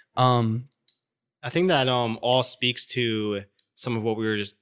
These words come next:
Speaker 2: discussing before we started recording. The,
Speaker 1: Yeah.
Speaker 2: uh, the idea of, we were speaking about failure and what does that really mean?
Speaker 1: Yeah, yeah.
Speaker 2: And, um, you know, mistakes that sometimes you have to learn things the real tough, hard way in order to move forward.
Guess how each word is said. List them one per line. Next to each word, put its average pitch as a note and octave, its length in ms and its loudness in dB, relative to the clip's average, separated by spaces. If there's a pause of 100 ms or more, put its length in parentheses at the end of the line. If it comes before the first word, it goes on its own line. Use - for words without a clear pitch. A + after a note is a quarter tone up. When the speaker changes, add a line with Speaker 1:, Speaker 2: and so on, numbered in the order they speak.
Speaker 2:
discussing A2 520 -4
before A2 720 -2
we G2+ 80 -10
started G#2 260 -4
recording. G2+ 800 -8
The, D3 60 -6
Speaker 1:
Yeah. B2+ 380 -2
Speaker 2:
uh, F2+ 240 -6 (380)
the G#2+ 60 -6
idea G2 460 0
of, F2+ 400 -6
we F#2+ 80 -14
were F#2+ 60 -10
speaking G2 260 -8
about F#2 160 -6
failure F2+ 720 -4
and F2 140 -16
what F2 100 -8
does F2+ 120 -8
that F2+ 100 -2
really F2 260 -6
mean? F2+ 480 -8
Speaker 1:
Yeah, A#2 400 0
yeah. A#2+ 220 -2
Speaker 2:
And, A#2 160 -6
um, F2 580 -8
you G2+ 120 -10
know, F#2 140 -4
mistakes F#2+ 500 -4
that F#2 360 -4 (200)
sometimes F#2 520 -6
you F#2+ 60 -6
have E2+ 100 -10
to F2+ 100 -10
learn F#2 280 -6
things F#2 340 -6
the F2 120 -10
real F#2 640 -2
tough, - 560 -6
hard G2 320 -6
way G2+ 300 0
in G2+ 240 -6
order G#2 340 -2
to G#2+ 160 -14
move G2+ 200 -8
forward. G2 520 -2